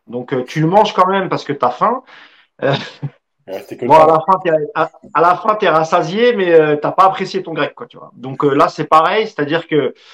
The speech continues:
Speaker 1: euh, à la fin, tu sais que t'es quasiment qualifié, donc, euh, voilà, t'es, je dis pas que t'es soulagé, mais bon, voilà, t'es, tu, on va dire que t'es un peu content. Euh, mais effectivement, dans, dans, dans, dans le contenu, euh, c'est, c'est, c'est, c'est pas terrible. Alors, ça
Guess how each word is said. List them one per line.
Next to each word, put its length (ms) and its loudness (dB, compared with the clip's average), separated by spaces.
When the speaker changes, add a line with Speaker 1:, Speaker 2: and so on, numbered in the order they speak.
Speaker 1:
euh, 560 0
à 100 4
la 140 6
fin, 220 0
tu 120 -10
sais 160 -2
que 80 -6
t'es 120 -8
quasiment 500 0
qualifié, 500 -4
donc, 300 -8
euh, 260 -2
voilà, 220 2
t'es, 280 -12
je 60 -18
dis 80 -20
pas 100 -4
que 60 -8
t'es 80 -2
soulagé, 500 2
mais 120 -2
bon, 180 -4
voilà, 320 2
t'es, 180 -10
tu, 120 -16
on 140 -16
va 80 -16
dire 180 -8
que 40 -20
t'es 60 -10
un 120 -8
peu 100 -8
content. 420 0
Euh, 640 0
mais 80 -2
effectivement, 460 0
dans, 280 0
dans, 320 -6
dans, 260 -4
dans 120 -2
le 80 -2
contenu, 540 0
euh, 340 2
c'est, 240 -12
c'est, 220 -10
c'est, 180 -14
c'est 160 -12
pas 140 0
terrible. 340 0
Alors, 160 4
ça 160 -12